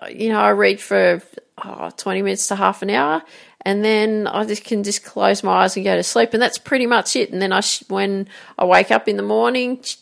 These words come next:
I shift into the Twilight Zone mode, and then off I go and start my routine again. So very, very simple sort of things, but it makes it more exciting rather than think, "I've gotta do this, I've gotta do that, I've gotta do something else." You can think, "Okay,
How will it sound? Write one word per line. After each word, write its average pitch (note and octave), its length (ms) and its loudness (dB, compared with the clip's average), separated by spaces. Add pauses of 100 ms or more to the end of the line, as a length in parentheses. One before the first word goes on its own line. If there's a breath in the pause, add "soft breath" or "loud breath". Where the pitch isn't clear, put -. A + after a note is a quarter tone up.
I F#3 120 -2
shift G3 340 -6
into F3 320 -4
the - 180 -16
Twilight G#3+ 560 4
Zone G#3+ 300 2
mode, A3 360 2
and F#3+ 180 -6
then F3+ 480 -4
off F3+ 160 -4
I F3+ 80 0
go E3+ 200 -2
and E3 100 -6
start - 260 -2
my E3 160 0
routine F3 500 -2
again. E3 380 -8
So F#3 460 4 (600 loud breath)
very, B3+ 340 6
very A#3+ 220 6
simple G#3+ 600 2
sort G3 260 2
of F3+ 100 2
things, F#3 460 0
but F#3+ 160 0
it - 100 0
makes A#3 300 0
it A#3 100 -2
more G3+ 180 2
exciting F#3 760 2
rather E3+ 200 2
than E3+ 80 -6
think, F3 180 -8
"I've E3+ 160 -6
gotta G#3 200 2
do F#3 180 -2
this, F3+ 420 -2
I've E3 140 -6
gotta F#3+ 200 0
do F#3+ 200 -4
that, E3+ 440 2
I've D#3+ 140 -8
gotta F#3+ 180 -2
do F#3 160 -8
something F3 420 -4
else." D#3+ 420 0
You F#3+ 80 -10
can F3 140 -6
think, - 220 -6
"Okay, - 240 -2